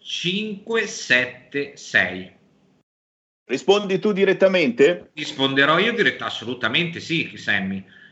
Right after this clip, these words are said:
Speaker 1: Eh, risponderò io direttamente e fisserò un appuntamento senza nessun impegno e per appunto, eh, farvi vedere se avete la possibilità o meno del centodieci per cento. Se non l'avete,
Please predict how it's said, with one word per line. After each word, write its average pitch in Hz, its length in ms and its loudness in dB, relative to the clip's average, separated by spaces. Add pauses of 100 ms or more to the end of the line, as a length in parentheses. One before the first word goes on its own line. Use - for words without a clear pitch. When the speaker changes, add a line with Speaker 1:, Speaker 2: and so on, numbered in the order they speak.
Speaker 1:
Eh, 101 360 -2
risponderò 120 420 -2
io 151 140 2
direttamente 233 1040 0
e 156 320 -2
fisserò 196 800 -2
un 151 140 -6
appuntamento 156 800 -2
senza 135 640 0
nessun 117 380 -8
impegno 135 880 -4 (340)
e 165 440 -2
per 185 480 -2
appunto, 196 680 -4
eh, 117 880 0
farvi 175 320 2
vedere 143 680 0
se - 180 -4
avete 147 240 0
la 135 80 0
possibilità 170 480 -2
o 135 60 0
meno 226 420 0
del 127 120 -4
centodieci 127 480 -4
per 120 140 0
cento. 107 380 -4
Se 143 140 -4
non 190 120 -2
l'avete, 226 480 0